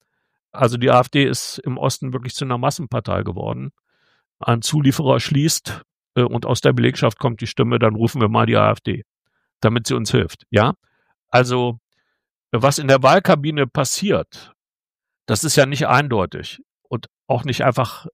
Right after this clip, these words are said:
äh, rational von Interessen abzuleiten. Didier Eribon hat seine Mutter gefragt, die Front National gewählt hat, „Warum wählst du, wo du selbst abgetrieben hast, eine, eine Partei, die gegen Abtreibung ist?“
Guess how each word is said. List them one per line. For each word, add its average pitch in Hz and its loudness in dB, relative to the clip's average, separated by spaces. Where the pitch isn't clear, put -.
äh, 123 0
rational 123 2
von 127 -6
Interessen 123 -4
abzuleiten. 139 -2
Didier 127 0
Eribon 135 -2
hat 123 0
seine 127 0
Mutter 139 0
gefragt, 135 -2
die 127 0
Front 127 -4
National 127 0
gewählt 131 2
hat, 156 0
„Warum 123 -2
wählst - 0
du, 139 -4
wo 127 -2
du 131 -2
selbst 123 0
abgetrieben 127 -4
hast, - -2
eine, 113 -2
eine 117 -6
Partei, 127 2
die 120 -6
gegen 135 0
Abtreibung 107 0
ist?“ - -18